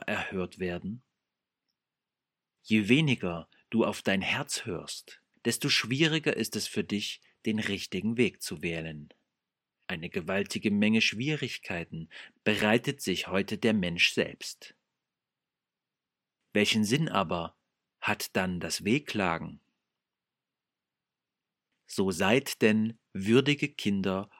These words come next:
eures liebenden himmlischen Vaters. Zieht den kristallenen Riegel entschlossen zurück und öffnet das Tor, das euch seit Jahrhunderten erwartet.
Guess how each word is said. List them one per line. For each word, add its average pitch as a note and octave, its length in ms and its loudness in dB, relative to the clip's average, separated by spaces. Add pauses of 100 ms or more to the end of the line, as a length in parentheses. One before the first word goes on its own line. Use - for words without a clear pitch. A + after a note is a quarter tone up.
(140)
eures G2 440 -4
liebenden A#2+ 760 -2
himmlischen G2 600 -2
Vaters. - 840 -6 (540)
Zieht - 460 -4 (240)
den A3+ 160 2
kristallenen C3 800 0
Riegel A#2 560 0
entschlossen A#2 640 0
zurück - 680 -6 (340)
und - 260 -2
öffnet D#3 560 0
das - 240 -4
Tor, A2 440 0 (260)
das G#2 200 -6
euch A2+ 240 0
seit G#2 240 2
Jahrhunderten C#3+ 640 0
erwartet. - 800 -6